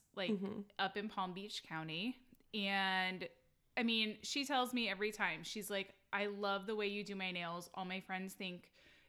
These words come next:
Speaker 1: I'm absolutely crazy and insane for driving forty-five minutes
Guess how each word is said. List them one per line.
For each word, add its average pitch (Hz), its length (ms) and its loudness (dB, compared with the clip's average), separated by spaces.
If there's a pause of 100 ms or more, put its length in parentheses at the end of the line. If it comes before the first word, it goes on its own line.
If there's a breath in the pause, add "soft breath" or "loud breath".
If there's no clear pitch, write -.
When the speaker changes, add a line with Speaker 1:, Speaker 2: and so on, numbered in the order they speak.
(240 soft breath)
Speaker 1:
I'm 202 200 6
absolutely 196 580 0
crazy 185 560 -2
and 180 120 -2
insane 180 420 -4
for 185 160 -8
driving 175 480 -2
forty-five 180 520 -2
minutes 170 420 -6